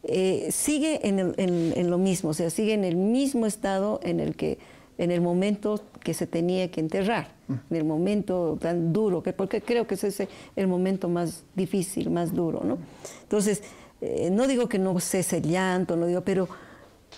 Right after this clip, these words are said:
Speaker 1: se enf-, está más enferma, en lugar de haber avanzado, está, ha retrocedido,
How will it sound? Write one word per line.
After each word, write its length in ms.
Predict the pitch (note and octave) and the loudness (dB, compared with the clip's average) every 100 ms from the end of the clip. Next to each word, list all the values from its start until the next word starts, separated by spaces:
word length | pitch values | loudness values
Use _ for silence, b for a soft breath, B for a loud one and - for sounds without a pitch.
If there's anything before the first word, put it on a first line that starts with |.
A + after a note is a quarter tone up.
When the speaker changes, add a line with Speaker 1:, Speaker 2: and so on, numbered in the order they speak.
| - | -10
Speaker 1:
se 220 | - - A3+ | -4 0 0
enf-, 160 | - - | 0 -4
está 240 | G#3 A#3 | -2 0
más 240 | A#3 C4+ C4+ | 2 2 2
enferma, 600 | B3+ B3+ A3+ G#3 G#3 G#3 | 0 2 2 2 0 0
en 160 | F#3+ F#3+ | 0 2
lugar 340 | F#3 A#3 B3 | 4 2 2
de 80 | G#3+ | 0
haber 240 | F#3+ G3 | 2 2
avanzado, 560 | F#3+ E3+ E3+ F3 E3 E3+ | 2 0 0 0 0 0
está, 240 | E3+ E3+ E3 - | -2 -2 -2 -2
ha 120 | F3+ | -2
retrocedido, 880 | F#3 F#3+ F3+ E3+ E3+ D3+ F3+ F#3 | 0 0 -2 -2 -2 0 0 0